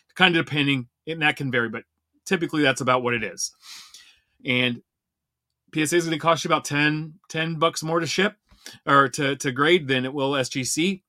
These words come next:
So you can grade more cards S G C wise. We just kinda break it down and show the customer. And typically if it's vintage, I'm gonna sh-, tell 'em to go S G C anyway, because vintage collectors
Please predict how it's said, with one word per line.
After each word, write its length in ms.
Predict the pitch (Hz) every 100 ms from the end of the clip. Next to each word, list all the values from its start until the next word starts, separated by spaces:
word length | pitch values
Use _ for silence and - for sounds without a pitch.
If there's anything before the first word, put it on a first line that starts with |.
| _ -
So 100 | 139
you 60 |
can 60 | 123
grade 180 | 131 131
more 180 | 131 135
cards 380 | 143 147 135 -
S 180 | 151 143
G 120 | -
C 200 | 131 151
wise. 300 | 151 156 165 - _ _
We 100 | 254
just 140 | 247 -
kinda 160 | 240
break 220 | 190 202
it 60 | 196
down 200 | 165 165
and 80 | 151
show 120 | 156
the 100 | 135
customer. 480 | 127 123 143 156 156 _ _ _ -
And 180 | 139 135
typically 380 | 202 233 180 147
if 80 |
it's 160 | 127 110
vintage, 520 | 123 185 151 127 123 -
I'm 180 | 151 226
gonna 200 | 214 135
sh-, 200 | - -
tell 160 | 143 143
'em 80 | 139
to 80 |
go 140 | 123 127
S 120 | 135
G 140 | 139
C 200 | 123 135
anyway, 280 | 135 156 127
because 320 | 120 117 131
vintage 380 | 104 127 123 113
collectors 600 | - 127 147 - 123 117